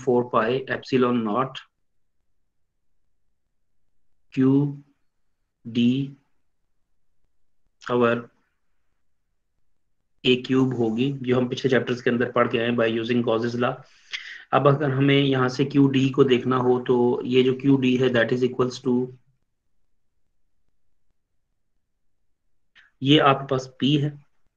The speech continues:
क्यू डी जो है ये पी कहलाता है, P is equals to Q times D, और, अ, that is our ए क्यूब।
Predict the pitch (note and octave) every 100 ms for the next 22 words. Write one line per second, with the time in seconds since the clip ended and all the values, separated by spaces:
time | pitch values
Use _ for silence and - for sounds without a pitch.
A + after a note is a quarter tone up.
0 | _ _ C3+ C3 B2+ B2+ B2 A#2+ A#2+ -
1 | C#3 C#3+ C3 B2 C3 C3 - _ _ _
2 | _ _ _ _ _ _ _ _ _ _
3 | - A#2+ A#2 A#2 A2+ G#2+ G#2+ - A#2+ -
4 | A#2 A2+ G#2+ A2+ - A#2 C#3+ D3 - _
5 | _ _ _ _ _ _ - A2+ A2 A2
6 | A2+ A2+ A#2 A#2 A#2+ C3 B2+ C3 B2 B2+
7 | - - _ _ _ _ _ _ _ B2+
8 | A#2+ A#2+ B2 C#3 C#3+